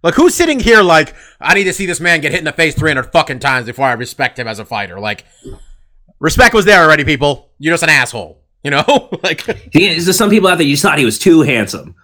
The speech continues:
Speaker 2: Look at this young, handsome kid taking care of the neighborhood children, winning fights impressively. Fuck that guy. There was someone out there who had that opinion.
Speaker 1: I mean, literally, I, when I saw him walking around Vegas, I said, "Oh man, there's Brian Ortega," followed by the internal thought of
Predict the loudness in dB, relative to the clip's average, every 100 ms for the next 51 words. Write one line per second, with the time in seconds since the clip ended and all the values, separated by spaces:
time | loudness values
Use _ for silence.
0 | -2 0 0 -4 -6 -2 -2 -2 -2 -4
1 | -2 -4 -4 0 0 0 -6 _ -4 -2
2 | 0 -2 -2 0 -2 -2 -4 -4 -2 0
3 | -2 -2 -2 0 0 -2 -4 -10 -6 -2
4 | -2 -4 -4 -4 -2 -6 -2 -2 -2 -4
5 | -2 -4 -6 _ _ _ -4 -4 -2 -6
6 | -6 -8 -4 -2 0 0 -2 -2 -6 -8
7 | -10 -8 -10 -14 -18 -20 -6 2 2 4
8 | 2 4 4 4 4 4 2 4 4 4
9 | 4 4 2 2 2 2 0 -2 -2 0
10 | 0 0 0 2 0 0 -2 0 0 0
11 | 0 0 0 -4 _ _ _ 2 4 4
12 | 2 4 2 2 0 2 4 4 2